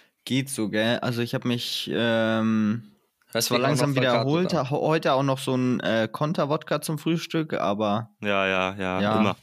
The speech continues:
Speaker 1: grad geht's wieder so ein bisschen.
Speaker 3: Immer. Das machen die in Russland halt wirklich. Und zwar nicht aus dem Grund so, äh, Russen und Wodka, bla, bla, sondern weil die sehr, sehr reichhaltig und sehr, sehr viel zum Frühstück essen, dass sie das halt damit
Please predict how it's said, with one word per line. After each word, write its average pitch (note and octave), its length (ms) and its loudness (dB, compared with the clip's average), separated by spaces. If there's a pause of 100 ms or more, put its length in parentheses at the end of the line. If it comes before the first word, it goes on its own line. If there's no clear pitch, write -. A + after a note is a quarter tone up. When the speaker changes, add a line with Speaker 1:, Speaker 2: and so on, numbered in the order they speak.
(140)
Speaker 1:
grad A2 400 -2
geht's A2+ 260 -4
wieder G#2 160 -2
so G#2 100 -2
ein G2 60 0
bisschen. G2+ 480 -4
Speaker 3:
Immer. G2 280 -6 (1300)
Das A#2 120 -2
machen D#3 240 2
die D3 80 2
in C3+ 60 4
Russland C#3+ 400 0
halt G#2+ 140 -2
wirklich. B2 500 0 (180)
Und A#2+ 100 -2
zwar C3 120 2
nicht D3+ 100 2
aus C3 100 -2
dem B2 120 -2
Grund C3 220 0
so, C3+ 100 2
äh, A#2+ 220 4
Russen C3 280 -2
und G#2+ 80 0
Wodka, A#2 280 -2
bla, G2+ 120 -2
bla, B2 200 0 (280)
sondern C3+ 400 2 (200)
weil A2+ 140 2
die B2 100 0
sehr, C3 400 2 (100)
sehr B2 480 0
reichhaltig A2+ 600 2
und G#2+ 100 2
sehr, B2 200 2
sehr A#2 100 2
viel E3 280 0
zum A#2+ 120 0
Frühstück C#3+ 340 0
essen, A#2 260 0
dass A2+ 140 -4
sie A2+ 100 -2
das A2+ 100 -4
halt G#2 180 0
damit A2+ 380 0